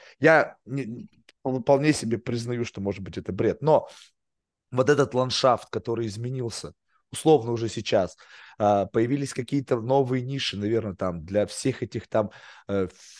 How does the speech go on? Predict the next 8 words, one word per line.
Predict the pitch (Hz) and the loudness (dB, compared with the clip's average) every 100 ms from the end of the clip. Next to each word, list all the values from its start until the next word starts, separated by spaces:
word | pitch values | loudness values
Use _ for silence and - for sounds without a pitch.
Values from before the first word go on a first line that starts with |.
| - | -8
финтех-компаний, | 151 135 113 - 147 - 135 123 110 139 131 104 92 | -4 -4 -2 2 2 2 -2 -2 4 4 4 -2 -6
которые, | 98 - 107 101 | -6 -4 -2 -4
в | - | -6
принципе, | 135 135 117 113 | -6 -6 -10 -10
сейчас | 107 104 110 104 | -10 0 0 2
как-то | 117 - - - | -2 -2 -6 -4
тоже, | 117 101 | -4 -4
ну, | 101 85 | -6 -8